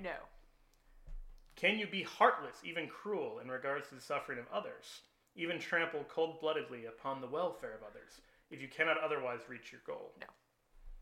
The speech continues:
Speaker 2: Do you have little inclination to work, preferring repose and leisure?
Speaker 1: No.
Speaker 2: Do you lack perseverance?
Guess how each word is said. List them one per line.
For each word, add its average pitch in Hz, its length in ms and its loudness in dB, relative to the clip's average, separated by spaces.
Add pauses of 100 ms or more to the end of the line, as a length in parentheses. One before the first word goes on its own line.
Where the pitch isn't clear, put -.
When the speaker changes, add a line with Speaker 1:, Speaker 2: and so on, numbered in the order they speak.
(1080)
Speaker 2:
Do 156 80 -4
you 208 80 2
have 214 260 6
little 262 200 4
inclination 185 540 2
to 139 60 -2
work, 139 340 4 (180)
preferring 156 340 2
repose 139 460 -2
and 117 160 -10
leisure? 143 380 -8 (140)
Speaker 1:
No. 180 80 -10 (1120)
Speaker 2:
Do 151 80 -8
you 175 160 2
lack 185 300 8
perseverance? 170 720 -4